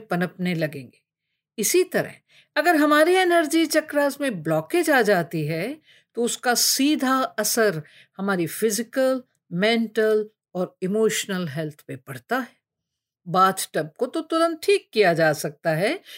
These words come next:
क्योंकि वो हमें सामने दिखता है, पर चक्रास को खोलना,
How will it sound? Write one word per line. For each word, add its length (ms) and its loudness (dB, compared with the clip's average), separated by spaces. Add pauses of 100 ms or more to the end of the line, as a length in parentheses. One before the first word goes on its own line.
(140)
क्योंकि 260 0
वो 140 4
हमें 260 2
सामने 520 0
दिखता 520 -6
है, 340 -12 (500)
पर 160 0 (460)
चक्रास 520 -4
को 160 -6
खोलना, 600 0